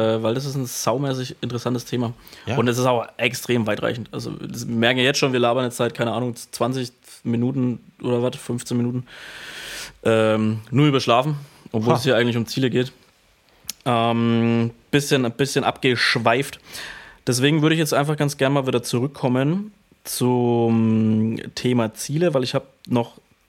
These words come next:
Speaker 1: zwei Dinge, die, äh, ich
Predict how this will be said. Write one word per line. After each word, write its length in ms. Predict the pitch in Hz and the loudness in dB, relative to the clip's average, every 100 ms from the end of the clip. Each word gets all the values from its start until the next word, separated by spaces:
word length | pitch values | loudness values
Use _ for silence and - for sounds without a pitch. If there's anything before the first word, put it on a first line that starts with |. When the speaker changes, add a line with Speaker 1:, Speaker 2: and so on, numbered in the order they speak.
| - | -14
Speaker 1:
zwei 420 | - - 120 180 | -10 0 2 2
Dinge, 500 | 147 156 156 156 156 | 2 2 4 2 0
die, 560 | 151 139 139 143 147 | -2 -2 2 4 2
äh, 520 | 143 127 131 131 131 131 - - - - - _ _ | 2 2 4 4 2 0 -8 -20 -20 -20 -20 _ _
ich 360 | 127 135 - - | 0 0 -2 -6